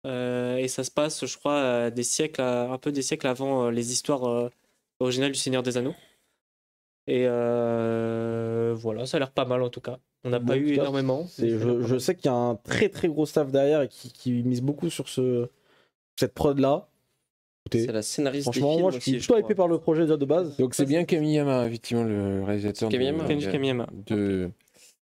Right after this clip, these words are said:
Speaker 4: des Ghost in the Shell, euh, qui, euh, c'est bien.
Speaker 3: Ça va, c'est pas
Speaker 1: Je
Speaker 3: mal,
Speaker 1: pense
Speaker 3: hein.
Speaker 1: qu'on peut
Speaker 2: Pas
Speaker 1: s'attendre
Speaker 2: dégueu.
Speaker 1: à quelque chose, euh,
Speaker 3: Ça va être sympa.
Speaker 1: de très
Speaker 2: Pas
Speaker 1: cool.
Speaker 2: dégueu, pas
Speaker 4: Et
Speaker 2: dégueu.
Speaker 4: effectivement, il a fait Hirono Hime aussi.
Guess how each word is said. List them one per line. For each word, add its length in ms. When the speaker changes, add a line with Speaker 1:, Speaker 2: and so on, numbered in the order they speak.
Speaker 4:
des 220
Ghost 300
in 80
the 120
Shell, 360
euh, 140
qui, 180
euh, 1200
c'est 140
bien. 140
Speaker 3:
Ça 120
va, 140
c'est 100
pas 120
Speaker 1:
Je 40
Speaker 3:
mal, 80
Speaker 1:
pense 120
Speaker 3:
hein. 40
Speaker 1:
qu'on 80
peut 100
Speaker 2:
Pas 60
Speaker 1:
s'attendre 240
Speaker 2:
dégueu. 60
Speaker 1:
à 20
quelque 180
chose, 260
euh, 400
Speaker 3:
Ça 40
va 640
être 60
sympa. 320
Speaker 1:
de 60
très 200
Speaker 2:
Pas 80
Speaker 1:
cool. 100
Speaker 2:
dégueu, 200
pas 100
Speaker 4:
Et 40
Speaker 2:
dégueu. 120
Speaker 4:
effectivement, 340
il 80
a 60
fait 300
Hirono 260
Hime 340
aussi. 220